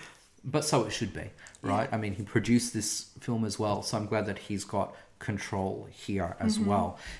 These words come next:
Speaker 1: because it is about time that he took control of the narrative, because so many other people had control over it, and everyone
Speaker 2: Yeah.
Speaker 1: had all of these opinions about it, and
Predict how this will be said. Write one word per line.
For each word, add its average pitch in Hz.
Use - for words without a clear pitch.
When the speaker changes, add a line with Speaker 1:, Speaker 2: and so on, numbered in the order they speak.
Speaker 1:
because 131
it 143
is 156
about 120
time 101
that 98
he 98
took -
control 95
of 110
the 107
narrative, 117
because 151
so 147
many 147
other 135
people 127
had 113
control 104
over 104
it, 151
and 101
everyone 120
Speaker 2:
Yeah. 156
Speaker 1:
had 113
all 143
of 123
these 117
opinions 104
about 95
it, 110
and 107